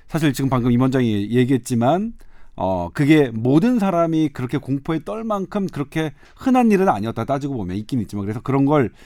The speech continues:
드물지-, 어쨌든 드물지만 그런 걸 막기 위해서는 지금, 지금 말씀드렸던 게 이제 에프디에이에서 주의하라고 했던 건데, "이런 걸 주의해라." 이렇게 지금 돼 있는 상태입니다.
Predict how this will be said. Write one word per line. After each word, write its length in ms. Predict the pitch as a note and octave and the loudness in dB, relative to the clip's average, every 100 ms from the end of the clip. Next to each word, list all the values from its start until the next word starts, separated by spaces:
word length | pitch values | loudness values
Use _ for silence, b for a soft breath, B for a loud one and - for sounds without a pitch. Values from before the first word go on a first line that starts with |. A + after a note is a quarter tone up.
| b - | b -2
드물지-, 360 | D3 F3+ F#3+ F3 | 2 4 4 2
어쨌든 400 | C#3 G#3+ A3 G#3 | -2 0 0 0
드물지만 460 | D3 D3+ C#3+ D3+ B2+ | 2 2 2 2 0
그런 180 | C3 | -2
걸 100 | A#2+ | -2
막기 440 | A#2 F2+ - C3+ B2 | -2 -4 -6 -4 -2
위해서는 460 | G#2 F#2 A2+ G3+ G#3 b b - | -2 -2 -4 -6 -10 b b -10
지금, 480 | - B2+ A#2+ A#2 - | -4 -2 -2 -4 -6
지금 220 | C3 B2+ | -2 0
말씀드렸던 560 | G#2+ G#2+ B2+ A2+ G#2 G2 | -2 -2 -4 -4 -4 -4
게 80 | A2 | -4
이제 160 | G2 | -4
에프디에이에서 720 | G2 - B2+ A#2 G2+ A2+ G2 b b b | -6 0 0 0 -2 -4 -6 b b b
주의하라고 760 | - D3 D#3 C3 B2 A2 G#2+ G2 | -2 4 4 4 2 -2 -6 -6
했던 280 | C#3+ - C#3 | -8 -6 -4
건데, 240 | F#2 G2 | -4 -4
"이런 180 | A2 C#3 | -2 0
걸 120 | C#3+ | 0
주의해라." 440 | C3 A2+ A#2 G2+ F#2 | -2 -2 -2 -2 -4
이렇게 240 | B2 B2+ | -4 -4
지금 160 | G#2+ F2 | -6 -8
돼 100 | F#2+ | -10
있는 140 | E2+ | -10
상태입니다. 580 | E2+ A2 G2+ D#2 - - | -12 -14 -14 -14 -14 -18